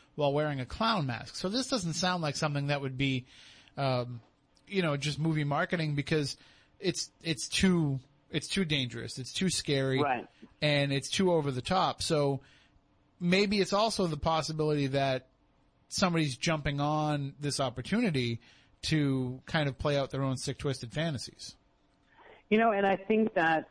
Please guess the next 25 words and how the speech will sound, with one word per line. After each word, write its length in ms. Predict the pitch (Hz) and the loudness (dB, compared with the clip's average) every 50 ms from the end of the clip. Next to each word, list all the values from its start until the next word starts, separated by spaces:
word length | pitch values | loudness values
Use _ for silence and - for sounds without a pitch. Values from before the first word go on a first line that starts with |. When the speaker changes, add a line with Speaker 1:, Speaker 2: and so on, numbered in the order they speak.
| _ _ - | _ _ -4
Speaker 2:
um, 480 | 143 143 139 135 131 127 123 127 127 - _ _ _ _ _ _ _ _ _ _ _ | 0 2 4 4 4 4 2 2 0 -4 _ _ _ _ _ _ _ _ _ _ _
you 100 | 160 170 165 | 4 4 4
also 240 | 175 185 - 202 | 4 4 2 0
have 80 | 190 156 | -2 -2
to 80 | 165 143 - | -2 -6 -2
take 240 | 175 175 165 147 - | 0 0 0 0 -2
in, 220 | 156 151 147 143 | -4 -2 0 0
into 240 | 131 139 131 - 147 139 | 0 0 0 0 0 0
account 440 | - - - 143 143 143 139 127 - | -2 0 0 2 4 4 2 2 2
that 200 | 135 127 123 120 | 4 4 4 2
over 140 | 127 131 127 | 2 0 0
the 60 | 127 | -2
past 400 | - - - 139 135 135 131 - - - - | -2 2 4 4 6 4 2 0 -4 -8 -6
month, 440 | 139 139 139 135 139 135 135 131 - _ _ _ _ _ _ _ _ _ _ _ - - | -2 0 2 2 2 2 0 -2 -4 _ _ _ _ _ _ _ _ _ _ _ -6 0
we've 180 | 147 147 131 110 | 0 0 2 2
gotten 320 | 139 139 135 131 131 135 | 4 4 4 4 4 0
a 100 | - 123 | 0 2
lot 520 | 131 135 131 127 127 135 139 139 139 143 - - | 0 2 4 4 6 6 6 6 4 2 0 -2
of 500 | - 131 135 135 135 131 127 127 127 123 - - - - - _ _ _ _ _ _ _ _ _ - - - | 0 2 4 6 6 6 6 4 2 -4 -10 -16 -20 -20 -20 _ _ _ _ _ _ _ _ _ -20 -6 0
fan 300 | - 165 165 165 170 180 | 2 4 4 4 2 2
art 440 | 151 143 156 151 151 151 156 151 143 - | 2 4 4 4 4 4 2 0 0 -2
and 140 | 139 147 143 | 0 2 2
a 60 | 135 | 2
lot 360 | 127 127 139 135 135 131 - - | 2 4 4 6 6 4 4 2
of 500 | 131 131 135 131 131 131 127 131 123 117 | 2 4 4 6 6 4 4 2 -2 -6